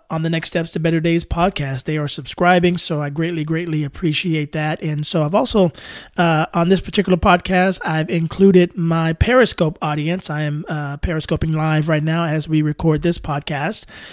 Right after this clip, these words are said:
Uh, but I want to talk to you real quickly about the truth about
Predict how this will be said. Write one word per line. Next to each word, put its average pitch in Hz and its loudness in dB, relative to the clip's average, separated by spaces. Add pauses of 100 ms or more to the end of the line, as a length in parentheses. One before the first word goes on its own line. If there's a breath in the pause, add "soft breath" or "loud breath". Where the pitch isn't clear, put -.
(200 loud breath)
Uh, 196 4
but 196 6
I 196 6
want 262 4
to 285 4
talk 277 2
to 220 2
you 196 8
real 208 6
quickly 202 0
about 175 0
the 156 -4
truth 247 0 (220)
about 165 2